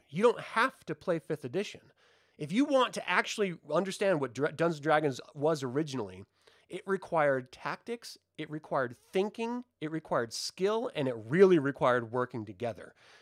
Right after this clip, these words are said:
If you didn't have any of those abilities, you died. It's that it. There's no death saving throws. You die. And then you make a new character, and if you want to continue playing, you try again.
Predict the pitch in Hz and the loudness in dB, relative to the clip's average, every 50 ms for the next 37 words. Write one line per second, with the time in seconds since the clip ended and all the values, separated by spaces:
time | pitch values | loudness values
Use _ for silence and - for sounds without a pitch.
0 | _ _ _ _ _ _ - - 123 - 151 202 208 226 214 185 170 190 185 190 | _ _ _ _ _ _ -12 -10 -6 -2 0 2 4 4 2 2 4 4 4 4
1 | 180 190 185 180 170 165 151 143 131 240 285 302 247 175 135 139 143 131 - 127 | 4 4 4 4 4 2 0 0 0 2 4 6 6 6 4 0 -2 -4 -6 -10
2 | 147 208 175 156 175 220 - - - - _ _ _ _ _ _ _ _ _ _ | -8 -2 2 2 4 4 2 0 -4 -10 _ _ _ _ _ _ _ _ _ _
3 | _ _ _ _ _ _ - 165 151 139 185 190 202 233 247 - - _ - - | _ _ _ _ _ _ -14 -8 -2 0 2 2 4 4 2 2 0 _ -8 -4
4 | 180 214 233 190 143 - 151 131 131 - - 147 131 127 127 127 135 - 131 120 | 0 2 2 2 2 0 -4 -4 -2 -2 -2 -2 -2 -2 -2 -4 -4 -4 -2 -2
5 | 139 147 147 120 127 165 185 147 - 170 156 - 180 - - - _ _ _ _ | -2 -2 -4 -6 -8 -8 -2 2 4 4 4 4 2 -4 -12 -20 _ _ _ _
6 | _ _ _ _ _ - 131 135 156 170 170 143 143 - 185 180 202 196 - 208 | _ _ _ _ _ -8 -6 -4 -2 0 2 2 2 2 2 0 -2 -2 -2 -2
7 | 147 127 120 - 131 131 151 - _ _ _ _ - 127 135 139 135 143 139 143 | -2 -2 -2 -4 -8 -10 -10 -10 _ _ _ _ -6 -4 -4 -4 -4 -2 -2 -2
8 | 147 147 - 135 - 147 127 131 - - - 254 214 202 208 208 233 - - 262 | -2 -2 -4 -8 -8 -8 -8 -8 -8 -6 -4 -2 -2 -2 -2 -2 -6 -4 -2 0
9 | 220 226 233 220 226 240 247 214 139 107 | 0 0 0 0 0 0 0 0 -2 -4